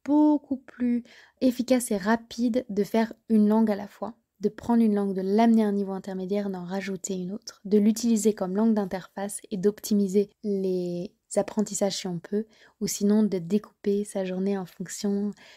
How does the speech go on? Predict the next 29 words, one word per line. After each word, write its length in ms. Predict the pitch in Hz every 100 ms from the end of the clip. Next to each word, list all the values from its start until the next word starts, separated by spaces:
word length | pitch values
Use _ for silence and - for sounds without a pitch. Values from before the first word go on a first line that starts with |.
| _ 190
de 240 | 175 202
son 240 | - 190
environnement. 640 | 185 180 180 180 185 202 254 -
Et 60 |
ça, 160 | 180 220
c'est 160 | 208 196
propre 460 | - 214 214 -
à 80 | -
chaque 240 | 170 202 -
style 380 | - - 196
de 80 | 185
vie. 180 | 180 202
Toi, 180 | - 214
tu 120 | -
sais 180 | - 185
mieux 180 | 190 208
si 220 | - 202
tu 220 | - 196
as, 200 | 196 202 - - - _ -
euh, 140 | 196
des 220 | 175 196
interlocuteurs, 800 | 202 180 196 175 175 - - 196
et 80 | 185 -
cetera, 460 | 180 180 180 196
dans 180 | 180 170
plusieurs 360 | - 185 175 170
langues, 220 | 190 190
si 120 | 180
tu 140 | -